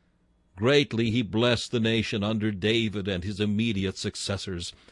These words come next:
Everything in the neighboring countries was ordered only to bring peace and prosperity to the chosen land, thy land, O God,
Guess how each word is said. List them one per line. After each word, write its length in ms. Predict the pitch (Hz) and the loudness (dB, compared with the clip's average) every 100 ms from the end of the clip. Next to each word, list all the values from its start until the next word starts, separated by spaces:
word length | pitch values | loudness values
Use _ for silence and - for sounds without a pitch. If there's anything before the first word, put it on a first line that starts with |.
| - - - - | -20 -20 -2 4
Everything 600 | 160 196 175 - 175 170 | 6 6 4 4 0 2
in 80 | |
the 80 | 156 | 2
neighboring 520 | 151 156 143 147 147 | 4 4 4 2 0
countries 600 | 117 139 135 107 120 117 | 0 -2 -2 0 0 0
was 220 | 98 92 - | -2 -4 0
ordered 460 | 127 135 127 123 - | 4 6 6 2 0
only 500 | 117 147 190 175 170 156 | 2 2 2 0 0 0
to 140 | 107 | -4
bring 380 | 95 101 90 85 | 0 0 0 -4
peace 400 | - 147 175 147 | -4 -4 -4 -4
and 160 | 135 | -4
prosperity 920 | - 147 139 - - 143 101 - 78 85 | -2 -2 -2 -4 0 2 2 0 -6 -10
to 120 | 87 | -12
the 80 | 85 | -10
chosen 580 | - 123 127 95 92 78 | -6 0 0 0 -4 -4
land, 440 | 90 85 78 78 _ _ _ _ _ _ _ | -4 -4 -6 -10 _ _ _ _ _ _ _
thy 360 | 92 107 120 110 | -2 0 2 2
land, 400 | 92 92 92 90 | 0 -2 -4 -4
O 160 | 101 | -6
God, 480 | 85 90 101 101 92 | -4 -4 -2 -4 -8